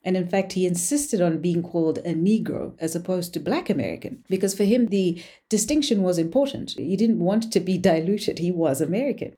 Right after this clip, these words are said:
In terms of diversity, I mean, over the years, what you see is the ways in which he's appropriated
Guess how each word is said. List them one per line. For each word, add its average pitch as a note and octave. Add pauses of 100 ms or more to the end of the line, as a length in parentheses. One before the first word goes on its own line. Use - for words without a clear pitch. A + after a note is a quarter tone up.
In C4+
terms E4+
of A3
diversity, G3
I D#3+
mean, F#3+
over G3+
the F#3
years, F3+
what F3+
you F#3+
see F#3+
is E3+
the F3
ways F#3
in E3
which E3+
he's F#3
appropriated F#3+